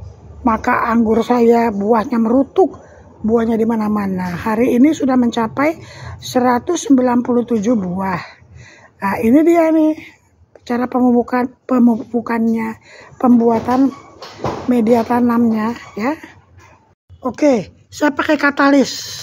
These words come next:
Ini dahsyat banget nih, gara-gara dia nih. Jadi buahnya melimpah ruah. Lalu saya pakai,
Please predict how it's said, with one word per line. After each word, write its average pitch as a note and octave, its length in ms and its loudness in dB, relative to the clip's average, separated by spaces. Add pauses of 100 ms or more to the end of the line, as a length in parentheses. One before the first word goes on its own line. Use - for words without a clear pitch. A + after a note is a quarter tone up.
(1040)
Ini C#4+ 160 6
dahsyat B3+ 400 0
banget C4+ 400 0
nih, C4 80 -8 (320)
gara-gara B3 400 2
dia D4 240 2
nih. C#4 240 2 (800)
Jadi C4 480 0
buahnya B3+ 400 2
melimpah B3+ 400 0
ruah. B3 320 -2 (640)
Lalu C#4 320 2
saya D4+ 240 0
pakai, D4+ 560 0